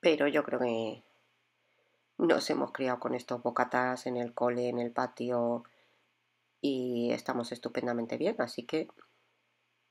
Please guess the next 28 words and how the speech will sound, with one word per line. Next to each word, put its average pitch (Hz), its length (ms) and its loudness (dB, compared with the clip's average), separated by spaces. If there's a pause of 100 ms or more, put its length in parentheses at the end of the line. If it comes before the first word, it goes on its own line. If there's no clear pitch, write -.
(380)
no 127 200 0
sé 123 160 -6
por 120 200 -2
qué 120 500 0
ahora 131 220 6
hay 127 120 2
esa 131 200 -2
moda 123 280 2
de 123 140 -4
que 123 340 -4
todo 123 200 2
esto 123 240 -2
no 120 100 -2
es 120 100 -6
sano. - 360 -2 (640)
Porque, 143 300 0
claro, 139 240 0
el 160 80 2
embutido 120 460 -2
es 120 60 -10
procesado, 196 640 2
la 190 100 2
mantequilla 120 880 -4
es 117 580 -4 (800)
grasa 131 420 4
de 120 100 2
la 120 120 2
mala 202 540 6